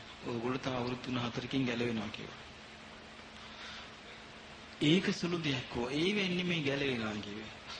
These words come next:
බුදුරජාණන් වහන්සේ, "එහෙම නෙමෙයි. ගැලවෙන්නේ," කිව්වා, "මිනිස්සු එක්කෙනෙකුට දෙන්නෙකුට බැඳිලා, කන කර ආභරණ වලට බැඳිලා, ඉඩකඩම් ගේ දොර වලට බැඳිලා ඉන්න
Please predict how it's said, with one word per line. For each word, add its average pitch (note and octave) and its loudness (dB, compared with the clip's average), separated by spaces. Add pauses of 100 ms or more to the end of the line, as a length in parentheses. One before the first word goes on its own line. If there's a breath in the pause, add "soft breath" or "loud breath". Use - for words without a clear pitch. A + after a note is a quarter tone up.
(120)
බුදුරජාණන් C#3 4
වහන්සේ, C3+ 4
"එහෙම E3+ 4
නෙමෙයි. D#3 4 (400 loud breath)
ගැලවෙන්නේ," E3 8
කිව්වා, D3 2
"මිනිස්සු C3 2 (560 loud breath)
එක්කෙනෙකුට B2+ 2
දෙන්නෙකුට A#2+ 2
බැඳිලා, A#2 0 (760 loud breath)
කන B2+ 4
කර C3+ 2
ආභරණ B2+ 4
වලට B2 2
බැඳිලා, A#2+ 2 (680 loud breath)
ඉඩකඩම් C#3 6
ගේ B2+ 4
දොර B2+ 4
වලට B2+ 4
බැඳිලා B2+ 2
ඉන්න C3 2